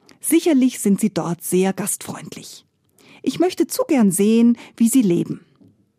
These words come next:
Aber ich schlage vor, dass wir uns als einfache Wanderer verkleiden,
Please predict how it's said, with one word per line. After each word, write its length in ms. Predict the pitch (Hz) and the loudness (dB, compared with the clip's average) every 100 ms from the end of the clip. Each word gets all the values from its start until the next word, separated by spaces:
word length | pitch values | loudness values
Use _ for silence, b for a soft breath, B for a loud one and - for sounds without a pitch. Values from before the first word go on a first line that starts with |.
| _ _ b b b - | _ _ b b b -6
Aber 220 | 220 240 | -2 0
ich 160 | 240 - | -2 -2
schlage 260 | 269 302 | -2 0
vor, 300 | 262 269 330 | -2 0 0
dass 300 | 254 247 - | 0 -4 -2
wir 180 | 247 - | -2 0
uns 260 | 240 240 - | 2 2 0
als 320 | 233 233 - | -2 -4 -4
einfache 560 | 170 196 214 196 214 165 | 0 0 0 -2 -4 -4
Wanderer 480 | 156 220 208 151 147 | 2 4 4 2 -6
verkleiden, 640 | 170 156 170 156 170 170 | -10 -10 -6 -4 -2 -2